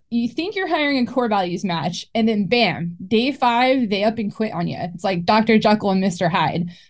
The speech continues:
So Raina wants to know, how do you see the real, the real, quote unquote, them during the interview process to prevent that from happening?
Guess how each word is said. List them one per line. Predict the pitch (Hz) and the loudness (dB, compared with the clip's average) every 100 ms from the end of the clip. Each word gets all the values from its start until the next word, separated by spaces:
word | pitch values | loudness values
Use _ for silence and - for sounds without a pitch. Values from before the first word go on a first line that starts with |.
| - | -6
So | - 233 | 0 2
Raina | 247 311 349 | 2 2 2
wants | 320 - | 0 0
to | 262 | -2
know, | 226 | 0
how | - 247 226 269 | -2 -2 -2 -2
do | 349 | -4
you | 403 370 | -8 -10
see | - 254 254 247 | -8 -2 2 2
the | 226 214 | 2 2
real, | 220 226 233 220 208 - - | 4 4 4 2 2 -2 -4
the | 214 | -2
real, | 214 254 190 214 | 0 2 2 0
quote | 214 175 | -2 -2
unquote, | 214 208 185 185 - | -2 -2 -2 -2 -4
them | 220 190 214 208 190 185 | -4 0 0 0 -2 -6
during | 175 202 | -6 -6
the | 202 - | -4 -2
interview | 214 190 185 | 0 0 -4
process | 180 170 170 156 170 | -4 -4 -2 -2 -4
to | - | -8
prevent | 175 208 180 175 175 165 | -4 -2 0 0 0 0
that | 156 156 | -2 -4
from | 165 | -2
happening? | 165 147 - 95 180 175 | 0 -2 -4 -6 -8 -8